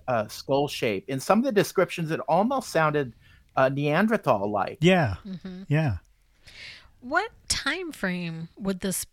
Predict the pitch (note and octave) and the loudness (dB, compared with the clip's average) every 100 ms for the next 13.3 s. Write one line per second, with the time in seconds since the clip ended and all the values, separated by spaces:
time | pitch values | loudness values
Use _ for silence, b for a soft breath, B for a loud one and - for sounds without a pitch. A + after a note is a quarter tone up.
0 | _ - F#3+ F#3+ F#3 F3 F3 F3 - F3 | _ -8 -2 0 2 0 -2 -4 -4 -4
1 | E3+ E3 D#3+ D#3+ - _ _ F#3 F3 F3 | -4 -2 -2 -6 -12 _ _ -6 -2 0
2 | F3 E3+ E3 - - - - E3 D#3+ D#3 | 0 -2 -6 -10 -12 -12 -8 -6 -6 -8
3 | E3 - _ - F#3 E3 E3 - F#3 F#3+ | -12 -14 _ -10 -6 -4 -6 -10 -2 -2
4 | F3 F3 D#3+ D#3 - _ - F3 E3 D#3 | -2 -6 -6 -10 -14 _ -6 -4 -4 -8
5 | - - - _ _ _ _ _ _ - | -8 -8 -10 _ _ _ _ _ _ -8
6 | F3 E3 D#3+ F3 D3+ C#3+ - - _ _ | -6 -4 -4 -6 -10 -8 -10 -16 _ _
7 | - G#3 - E3+ E3+ D#3+ E3 A3 D#4+ - | -20 -18 -6 4 4 4 2 0 -2 2
8 | G3+ D3+ C3 - - C#3+ - D#3+ G#3+ - | 6 6 6 -6 -18 -8 0 2 2 2
9 | D#3 C3 B2+ B2 - C#3 D3+ E3 E3+ - | 2 4 2 2 0 0 2 4 4 2
10 | C#3 C3 A#2+ - B2 B2+ B2+ C#3+ D#3+ E3 | 0 0 -2 -4 -6 -2 2 2 2 -2
11 | - C#3+ C3 A#2+ - B2+ C3+ - C3+ A#2 | 0 0 0 0 -2 -4 -2 -2 0 0
12 | F2+ - - B2 - A#2+ F3 F#3 C#3+ C#3 | -2 -8 -6 -6 -4 -2 0 0 0 -8
13 | - D3 D#3 | -4 -2 -2